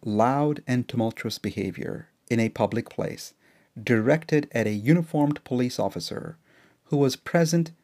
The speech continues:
investigating a report of a crime in progress. These actions on the behalf of Gates served no legitimate purpose and caused citizens passing by this location to stop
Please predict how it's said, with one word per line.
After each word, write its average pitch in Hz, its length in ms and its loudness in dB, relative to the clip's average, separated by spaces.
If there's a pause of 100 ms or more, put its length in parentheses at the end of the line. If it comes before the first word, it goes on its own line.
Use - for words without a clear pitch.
(220)
investigating 127 760 2
a 104 60 0
report 127 500 -2 (200)
of 113 140 -6
a 98 60 -4
crime 120 640 -2
in 113 180 -2
progress. - 720 -10 (1200)
These 214 220 6
actions 151 500 4
on 117 160 -2
the 107 40 0
behalf 123 380 0
of 123 140 -6
Gates - 500 -4
served 104 600 -2
no 139 560 0
legitimate 117 520 -2
purpose 107 540 -4 (640)
and 151 180 6
caused 175 420 0
citizens 120 840 0
passing 160 420 2
by 208 220 2
this 147 180 0
location 101 760 -6 (680)
to 226 80 4
stop - 560 0